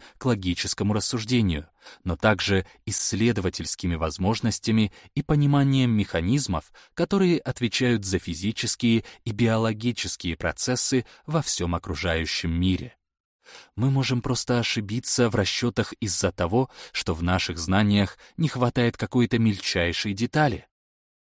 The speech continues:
Маундер считал Венеру самой вероятной кандидатурой на роль обитаемой планеты в Солнечной системе, поскольку, по оценкам астрономов того времени,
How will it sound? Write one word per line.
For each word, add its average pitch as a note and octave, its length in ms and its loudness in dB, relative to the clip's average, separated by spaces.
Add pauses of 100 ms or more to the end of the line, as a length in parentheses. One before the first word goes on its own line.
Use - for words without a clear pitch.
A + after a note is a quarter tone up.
(240)
Маундер G2 600 0 (160)
считал E3 380 0
Венеру C3 560 2
самой D3+ 420 2
вероятной C#3 680 0
кандидатурой F2+ 840 -2 (240)
на D#3+ 120 2
роль D#3+ 240 2
обитаемой F2 720 0
планеты F#2 480 -2
в - 80 -2
Солнечной F2 580 -4
системе, A2 600 -2 (360)
поскольку, F2 480 -2
по F2+ 160 0
оценкам F2 460 0
астрономов F2 600 -2
того F2 220 0
времени, F#2 520 0